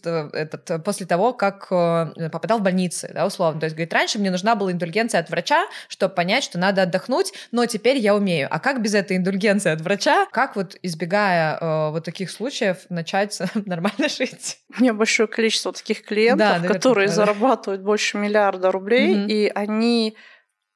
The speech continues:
Speaker 2: отключились от себя,
Speaker 1: Мгм.
Speaker 2: перестали себя слушать, и я с ними учусь снова слушать свое тело,
Speaker 1: Мгм.
Speaker 2: слушать, что я хочу.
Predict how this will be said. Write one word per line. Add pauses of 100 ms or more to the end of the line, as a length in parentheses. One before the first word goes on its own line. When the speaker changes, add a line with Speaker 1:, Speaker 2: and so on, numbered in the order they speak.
(280)
Speaker 2:
отключились
от
себя,
Speaker 1:
Мгм.
Speaker 2:
перестали
себя
слушать,
и
я
с
ними (140)
учусь (240)
снова
слушать
свое
тело,
Speaker 1:
Мгм. (240)
Speaker 2:
слушать,
что
я
хочу.